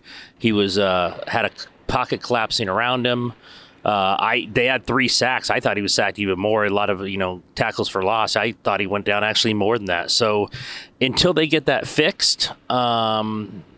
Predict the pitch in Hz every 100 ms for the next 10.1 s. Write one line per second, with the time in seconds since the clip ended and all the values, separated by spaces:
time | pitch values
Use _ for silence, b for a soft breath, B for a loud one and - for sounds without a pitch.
0 | - 104 123 110 139 131 135 135 120 120
1 | 139 151 160 123 123 127 110 101 107 90
2 | 123 - 139 131 143 135 123 139 - 147
3 | 113 127 135 120 120 120 110 98 107 107
4 | 110 104 - 110 117 185 165 113 - -
5 | B B B 110 110 110 120 120 131 -
6 | - 135 120 113 120 117 104 98 120 131
7 | 113 104 101 - B B B 104 123 117
8 | 110 107 98 92 110 104 - - - 101
9 | 98 117 135 131 151 151 135 127 127 170
10 | 202